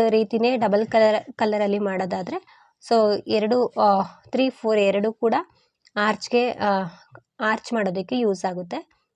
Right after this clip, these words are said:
ಹಾಗಾಗಿ ನಾಲ್ಕು ಚೈನ್ ಇರೋ ಕಡೆ ನಾಲ್ಕು ಚೈನೇ ಹಾಕಿದ್ದೀನಿ. So ಇಲ್ಲಿಂದ ನಾನು ಆರ್ಚನ್ನು, ಆ, ಮಾಡ್ತಾ ಇದ್ದೀನಿ, ಅಂದ್ರೆ ಪಿಕೋಟ್ ಆರ್ಚ್ ಮಾಡ್ತಾ ಇದ್ದೀನಿ.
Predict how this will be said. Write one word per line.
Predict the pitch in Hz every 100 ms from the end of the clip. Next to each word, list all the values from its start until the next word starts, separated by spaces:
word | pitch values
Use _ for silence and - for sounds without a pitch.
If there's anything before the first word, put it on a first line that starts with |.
| _ _ _ -
ಹಾಗಾಗಿ | 208 208 196
ನಾಲ್ಕು | 214 190 202
ಚೈನ್ | - 247 247 240 -
ಇರೋ | - 226
ಕಡೆ | 220 214
ನಾಲ್ಕು | 208 190 208
ಚೈನೇ | - 208 202
ಹಾಕಿದ್ದೀನಿ. | 180 190 190 180 254
So | 320 247
ಇಲ್ಲಿಂದ | 214 226 269 294 277
ನಾನು | 233 220 339 - - - - - - - - - - -
ಆರ್ಚನ್ನು, | 233 226 - 214 220 294 -
ಆ, | 233
ಮಾಡ್ತಾ | 220 214 196 196
ಇದ್ದೀನಿ, | 185 170 180
ಅಂದ್ರೆ | 214 240
ಪಿಕೋಟ್ | 262 240 254 247
ಆರ್ಚ್ | 220 214 -
ಮಾಡ್ತಾ | 196 175 190
ಇದ್ದೀನಿ. | 180 175 175